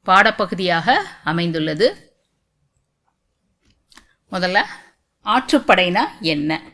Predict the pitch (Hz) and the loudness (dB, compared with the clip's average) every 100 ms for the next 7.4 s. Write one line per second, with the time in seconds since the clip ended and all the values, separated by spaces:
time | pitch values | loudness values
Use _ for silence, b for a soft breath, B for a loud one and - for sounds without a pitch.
0 | _ _ _ _ _ - 214 311 - 349 | _ _ _ _ _ -4 2 2 2 -2
1 | - 226 196 165 - - 175 175 185 302 | 2 2 2 0 -14 -12 -8 -6 -6 -8
2 | - _ - 185 196 294 - 202 202 - | -10 _ -2 0 0 -4 -2 -2 -2 0
3 | 214 175 208 185 185 190 262 381 - 165 | 0 0 -4 -4 -4 -2 -4 -4 -12 -6
4 | 165 165 160 233 - - _ _ _ _ | -4 -2 0 -2 -2 -14 _ _ _ _
5 | _ _ - 202 180 220 254 302 - 196 | _ _ -2 0 2 2 2 0 2 0
6 | 165 208 - _ _ - 196 185 - 269 | 2 0 -4 _ _ 0 0 0 -4 0
7 | 220 175 160 160 | 0 0 -2 -2